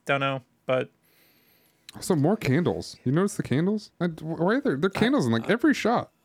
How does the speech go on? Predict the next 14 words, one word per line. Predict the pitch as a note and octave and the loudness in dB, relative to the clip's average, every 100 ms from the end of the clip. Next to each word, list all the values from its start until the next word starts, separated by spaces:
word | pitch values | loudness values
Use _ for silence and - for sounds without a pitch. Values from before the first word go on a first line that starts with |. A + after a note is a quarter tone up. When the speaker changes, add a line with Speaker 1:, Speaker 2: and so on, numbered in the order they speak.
| _ _ _ _ _ _ _ - | _ _ _ _ _ _ _ -10
Speaker 1:
What | D#3+ F#3+ C4 | -4 -4 -2
the | G3 | -2
hell? | C#3 C4+ D#3 | -2 2 6
I | C#3+ | 6
didn't. | F#3+ G#3+ G3+ - - - E3 - | 6 2 -2 -10 -14 -16 -18 -14
How | - A3 C#4+ | 0 4 4
do | D#4+ | 4
you | D#4+ | 2
clock | - B3 C#4 | 2 0 0
candles | - G#3+ B3+ C4+ B3 | -6 -2 0 2 2
so | - G3+ | 6 6
Speaker 2:
I | E3 | 8
don't | D3+ F#4+ | 8 6
Speaker 1:
much? | C#4 | 4